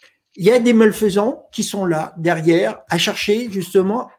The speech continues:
à utiliser ces failles de sécurité pour pouvoir entrer sur le système de Google, mais aussi de vos comptes.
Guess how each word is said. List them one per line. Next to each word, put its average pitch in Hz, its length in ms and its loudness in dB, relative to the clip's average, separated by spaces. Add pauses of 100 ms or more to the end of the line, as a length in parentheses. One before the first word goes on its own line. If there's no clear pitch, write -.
à 226 320 -2
utiliser 220 840 -4
ces - 220 -4
failles 247 260 -2
de 185 80 -6
sécurité 180 600 -8
pour 196 180 -20
pouvoir 202 480 -2
entrer 247 380 0
sur 190 180 -10
le 170 60 -8
système 170 520 -6 (320)
de 175 120 0
Google, 208 600 0 (220)
mais 175 100 -2
aussi 180 280 -2
de 202 80 -4
vos 220 120 -4
comptes. 196 440 -8